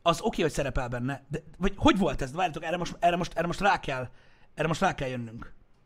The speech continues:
Hogy hogy volt ez? A Két kopperbe rendezte Bruce Willis-t? Akkor lehet, hogy ezzel kevertem.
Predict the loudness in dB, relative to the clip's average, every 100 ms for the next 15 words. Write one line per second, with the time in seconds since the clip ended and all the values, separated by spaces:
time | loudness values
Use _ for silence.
0 | _ _ _ _ -20 -20 _ -20 _ -4
1 | 0 2 2 -2 -2 -6 -8 -14 -20 _
2 | _ _ _ -20 -10 0 8 10 10 4
3 | 4 4 4 0 0 -2 0 2 0 -2
4 | -6 -8 -14 -16 -20 -20 -20 -20 -20 -20
5 | -20 -20 _ _ _ -20 -20 -20 _ _
6 | _ _ _ _ -20 -20 -20 -20 -20 -20
7 | -20 -20 -20 -16 0 4 6 6 2 2
8 | -2 -4 -4 -8 -8